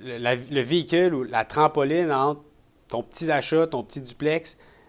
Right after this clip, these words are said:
jusqu'à ton six, ton huit, ton douze logements. Parce que, tu sais, si t'ach-, si tu fais un bon achat dès le départ, puis ton deuxième achat, c'est un six logements, mais ton troisième achat va probablement être quelque chose entre un douze puis un vingt-quatre logements. Puis quand t'as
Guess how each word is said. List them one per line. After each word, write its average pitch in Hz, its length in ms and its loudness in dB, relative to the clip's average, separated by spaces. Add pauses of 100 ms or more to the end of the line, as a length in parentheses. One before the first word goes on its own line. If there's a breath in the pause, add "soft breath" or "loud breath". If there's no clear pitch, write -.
(480 soft breath)
jusqu'à 139 500 0
ton 131 220 -2
six, 151 340 -4
ton 135 160 -2
huit, 139 240 -2
ton 127 180 -2
douze 127 300 -6
logements. 120 380 -4
Parce - 160 -10
que, 107 160 -12
tu 104 60 -14 (340 loud breath)
sais, 139 140 -12
si - 180 -12
t'ach-, 139 300 -4
si - 200 -10
tu - 160 -14
fais 185 120 2
un 143 180 0
bon 165 260 2
achat 165 360 0
dès 139 280 0
le 160 60 -2
départ, 139 480 -2 (320 soft breath)
puis - 100 -20
ton 117 160 -6
deuxième 151 300 0
achat, 143 220 -2
c'est - 120 -12
un 120 100 -6
six 147 280 -8
logements, 127 420 -8 (320 soft breath)
mais 117 100 -14
ton 131 160 -6
troisième 175 440 0
achat 147 200 -2
va 156 120 -4
probablement 151 320 0
être 143 200 -6
quelque - 180 -10
chose 160 180 2
entre 143 220 0
un 117 80 -2
douze 143 300 -4
puis 139 120 -4
un 120 80 -2
vingt-quatre 120 400 -8
logements. 117 420 -10 (580 loud breath)
Puis 101 220 -18
quand 156 160 2
t'as 175 220 4